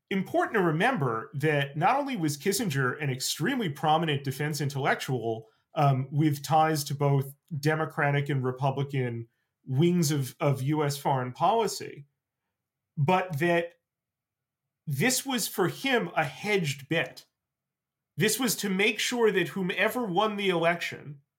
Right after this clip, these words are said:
they would be in a position of rewarding Henry Kissinger with a powerful position in U S foreign policy. I don't see, now,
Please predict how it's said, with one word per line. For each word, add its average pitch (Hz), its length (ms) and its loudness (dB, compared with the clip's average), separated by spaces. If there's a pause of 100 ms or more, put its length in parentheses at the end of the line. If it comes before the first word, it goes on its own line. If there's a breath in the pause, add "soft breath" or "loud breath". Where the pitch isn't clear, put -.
(1000)
they 170 220 2
would 202 220 2
be 190 180 2
in 185 80 2
a 180 40 0
position 170 640 0
of 156 260 0
rewarding 156 840 -2 (400)
Henry 170 360 0
Kissinger 143 520 -2
with 147 140 0
a 147 40 -4
powerful 147 520 0
position 131 420 -4
in 123 120 -4
U 120 140 -6
S 117 120 -6
foreign 110 280 -10
policy. 120 360 -4 (1300 soft breath)
I 214 240 2
don't 196 560 2
see, 175 680 -2 (160)
now, 226 240 2